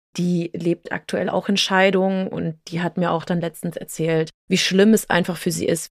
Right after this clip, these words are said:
wenn die Kinder mit ihrem Vater sind und sie dann halt eine Woche fast nichts von ihnen hört. Also es ist für sie einfach, als würd ihr ein Stück vom Herzen fehlen. Ich glaub, als Mutter ist das nochmal was ganz anderes, aber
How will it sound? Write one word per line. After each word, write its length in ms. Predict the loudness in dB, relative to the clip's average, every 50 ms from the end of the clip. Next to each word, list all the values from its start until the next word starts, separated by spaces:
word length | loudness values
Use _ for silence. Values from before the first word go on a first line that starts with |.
| _
wenn 140 | 0 0 0
die 120 | 0 -2 0
Kinder 480 | 4 6 6 8 8 6 6 6 4
mit 200 | 2 -2 -2 0
ihrem 160 | 0 -2 -2
Vater 380 | -2 0 2 2 2 4 2 0
sind 280 | 2 2 0 0 2 0
und 120 | -2 -2
sie 100 | 0 0
dann 200 | 2 2 2 2
halt 120 | 0 -2 0 0
eine 340 | 2 4 4 4 4 4
Woche 320 | 4 2 2 4 2 2 2
fast 340 | 2 -2 -6 -6 -4 -4 -4
nichts 280 | -4 -4 -6 -10 -6
von 140 | -4 -4 -2
ihnen 240 | -2 -2 -2 0 2
hört. 300 | 4 4 4 4 4 2
Also 160 | 0 0 0
es 140 | -2 -2 -4
ist 160 | -8 -8 -2
für 100 | -2 -2
sie 200 | 0 0 0 0
einfach, 280 | 0 0 0 -2 -2 -2
als 260 | -4 -4 -4 -2 2
würd 260 | 4 2 2 2 0
ihr 80 | 0 2
ein 80 | 2
Stück 300 | 0 2 2 2 0 2
vom 200 | 2 2 2 2
Herzen 420 | 4 4 2 2 2 0 -4 -4 -4
fehlen. 580 | -4 -2 0 2 4 6 6 6 6 6 4 2 _ _ _ _ _
Ich 60 | 2
glaub, 100 | 4 4
als 160 | 4 4 4
Mutter 240 | 2 2 2 2 2
ist 80 | 2 2
das 140 | 0 0
nochmal 220 | 0 0 0 0 0
was 120 | -2 -2
ganz 220 | 0 -2 -2 0 0
anderes, 640 | 0 0 2 2 2 2 2 0 0 0 -2 -2 0
aber 400 | 2 2 4 6 6 6 6